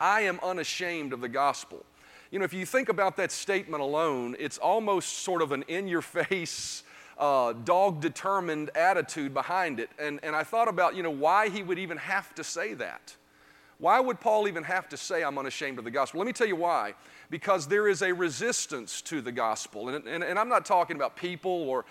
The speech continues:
uh, I'm just saying that, you know, the, the process of believing God's word in spite of what you see, there is spiritual resistance that would cause you to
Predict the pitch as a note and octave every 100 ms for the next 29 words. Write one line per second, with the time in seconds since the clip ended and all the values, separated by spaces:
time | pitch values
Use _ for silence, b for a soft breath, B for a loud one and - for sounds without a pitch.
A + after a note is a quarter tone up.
0 | B B D3+ D#3+ F#3+ G#3 - G3+ F3+ E3
1 | D3+ - B - F3 D#3+ C#3 F3 F3+ C#3
2 | D#3+ - - G#3+ A#3+ - A#3 G#3+ - D3
3 | C3+ E3 E3+ A3+ B3 A3+ G#3 D3+ F#3 F3+
4 | D#3+ D3+ D#3 E3 D3 C3 C3 - - G3
5 | G#3 E3 F#3+ F3+ - E3 - - F3+ C3+
6 | G#2 - _ b b b b B2 G#3 G#3
7 | F3 - A#3+ B3 B3 A3+ F#3+ F3 C#3 A#3
8 | - - C#3+ B2+ - D#3+ F3 F3 D3 G3
9 | G#3+ G#3 F3 F3+